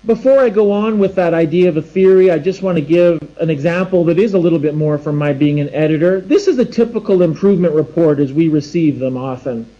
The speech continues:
The introduction will say this is an imp-, intervention that has something to do with infection control, with hand washing, hygiene.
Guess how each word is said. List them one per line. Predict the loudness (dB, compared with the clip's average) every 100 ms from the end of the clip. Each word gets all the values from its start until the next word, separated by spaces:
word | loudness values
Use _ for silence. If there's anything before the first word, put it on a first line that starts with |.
| _ -20 -20 _
The | 0 0
introduction | 2 0 0 -2 -4 -2 0 2
will | 2
say | 0 0 2 2 0 -8 _ _
this | -2 0
is | 0
an | 0
imp-, | 0 -2 -2
intervention | 0 2 2 -2 -2
that | 0
has | 0
something | -2 -4 -2 0
to |
do | 2
with | 2 -2
infection | -4 -4 -4 -8
control, | -8 -4 0 2 2 0
with | -2 -2 -10
hand | -8 -4 -2
washing, | -2 -2 -4 -4
hygiene. | -2 0 -2 -4